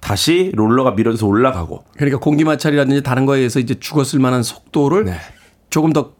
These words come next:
Speaker 2: 첨가해서 밀어주고,
Speaker 1: 그쵸, 그쵸.
Speaker 2: 그래서 계속 일정하게
Speaker 1: 네.
Speaker 2: 움직일 수 있게.
Speaker 1: 네. 요거를 반복시켜주는 놀이기구인 건데,
Speaker 2: 네.
Speaker 1: 롤러코스터랑 다른 점은 이제 가장 높은 곳에 올라갔다 내려올 때, 요때 이제 약간 우리가 붕 뜨는 느낌.
Speaker 2: 그래요. 마치 약간 저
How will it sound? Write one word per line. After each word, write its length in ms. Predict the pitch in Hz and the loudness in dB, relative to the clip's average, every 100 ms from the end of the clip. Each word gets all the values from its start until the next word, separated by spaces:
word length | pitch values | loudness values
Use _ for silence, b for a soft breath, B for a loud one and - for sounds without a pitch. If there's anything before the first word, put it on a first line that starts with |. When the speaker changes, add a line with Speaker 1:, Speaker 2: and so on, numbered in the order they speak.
| _ _ _ - _ | _ _ _ -20 _
Speaker 2:
첨가해서 560 | - 269 269 220 160 | 0 2 2 0 0
밀어주고, 380 | 131 135 117 107 | 0 0 0 -2
Speaker 1:
그쵸, 240 | 98 123 101 | -2 -2 -2
그쵸. 40 | |
Speaker 2:
그래서 160 | 113 139 | -2 -4
계속 400 | 139 - 185 202 | -4 -4 -2 0
일정하게 460 | 143 151 - 156 160 | 0 0 0 0 2
Speaker 1:
네. 40 | |
Speaker 2:
움직일 340 | 143 135 139 127 | 2 2 0 0
수 120 | - | -2
있게. 240 | - 110 | -4 -2
Speaker 1:
네. 220 | 101 90 - | 0 -2 0
요거를 380 | 123 139 170 175 | 2 4 2 0
반복시켜주는 800 | 113 104 110 - 110 95 113 139 | -2 -2 -4 -2 -2 0 0 0
놀이기구인 680 | 98 92 87 90 82 90 85 | 0 0 -2 -4 -2 -2 -2
건데, 420 | 80 80 104 82 | -2 -2 -2 -2
Speaker 2:
네. 340 | 101 95 101 85 - - | -6 -6 -6 -8 -18 0
Speaker 1:
롤러코스터랑 680 | 127 151 160 170 160 147 | 2 2 0 -4 0 -2
다른 320 | 127 104 104 98 | -2 -2 -2 0
점은 240 | 110 110 | 0 0
이제 440 | 82 90 85 82 82 b b b | -2 -4 -2 -4 -6 b b b
가장 460 | - 120 135 180 151 | -4 0 2 0 0
높은 260 | 110 - | -2 0
곳에 140 | 120 101 | -2 2
올라갔다 280 | 101 101 | 0 0
내려올 420 | 101 113 160 120 90 | 0 0 2 0 -2
때, 200 | - - _ _ _ _ | -14 -16 _ _ _ _
요때 240 | 127 143 131 | -4 0 0
이제 140 | 104 | 0
약간 320 | 107 - 107 | -4 -2 -2
우리가 360 | 90 92 92 82 - | -2 -2 -2 -4 -2
붕 300 | 127 156 160 | 0 0 0
뜨는 220 | 156 127 | 0 0
느낌. 300 | 95 - 80 - _ _ _ B B B B _ _ _ _ _ _ | -2 -4 -12 -12 _ _ _ B B B B _ _ _ _ _ _
Speaker 2:
그래요. 300 | 156 226 135 | 0 2 2
마치 360 | 113 165 - 226 | 0 0 0 0
약간 380 | 180 233 196 | 0 -2 -2
저 220 | 147 196 | -2 -4